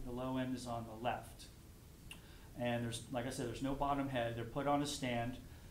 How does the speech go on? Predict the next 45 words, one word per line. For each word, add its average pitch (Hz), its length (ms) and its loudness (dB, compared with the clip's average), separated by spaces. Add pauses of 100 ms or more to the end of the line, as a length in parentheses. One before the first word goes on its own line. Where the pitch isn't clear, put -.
(240)
uh, 127 320 8
and 139 160 6
you're 151 120 6
gonna 160 160 6
play 165 440 6 (100)
the 143 100 4
side 175 480 10
of 196 140 2
the, 190 200 4 (160)
the 175 180 4
shell, 202 480 6 (420)
'cause 143 180 -4
the, 131 320 2
the, 135 200 2 (340)
the 131 140 -2
lugs, 156 680 8 (560)
if 131 120 -4
you're, 139 220 0
you, 143 160 0
since 151 180 0
you 156 80 2
don't 160 140 6
have 160 100 6
a 139 60 0
bottom 151 400 6
head, 139 280 6
there's 127 180 0
only 135 200 2
one 139 300 2
lug, 120 260 6 (200)
and 120 100 -6
so 135 100 -4
you've 123 140 0
got 123 160 6
a, 123 40 4 (180)
a 120 40 -6 (100)
quite 139 180 4
a 127 60 2
large 127 500 2 (220)
area 131 220 -2
here, 120 360 0 (440)
uh, 120 200 4
where 120 180 2
there's 120 200 -2
nothing 135 500 2